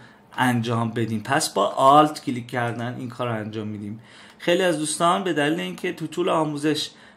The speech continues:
گزینه امیولیت تری باتن ماوس رو فعال نکردن، برای سلکت کردن به مشکل می‌خورن و نمی‌تونن با دابل کلیک سلکت بکنن، چون اگر که ببینید من اگه که الان دابل کلیک انجام بدم، اه، نمی‌تونم لوپ سلکتی از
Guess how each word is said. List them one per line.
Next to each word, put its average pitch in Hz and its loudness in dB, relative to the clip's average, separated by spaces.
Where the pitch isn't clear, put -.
گزینه 160 -2
امیولیت 185 0
تری 143 -2
باتن 131 -2
ماوس 127 -6
رو 113 -2
فعال 110 -8
نکردن، 117 -8
برای 151 2
سلکت 120 -6
کردن 120 -6
به 151 2
مشکل 127 -2
می‌خورن 120 -4
و 113 0
نمی‌تونن 151 -2
با 127 0
دابل 117 0
کلیک 113 -8
سلکت 113 -6
بکنن، 113 -6
چون 147 -6
اگر 120 -4
که 120 -8
ببینید 117 -4
من 127 -4
اگه 117 -6
که 113 -6
الان 117 -4
دابل 123 -2
کلیک 113 -10
انجام 113 -6
بدم، 113 -8
اه، 110 -2
نمی‌تونم 127 -2
لوپ 117 -6
سلکتی 127 -2
از 117 -6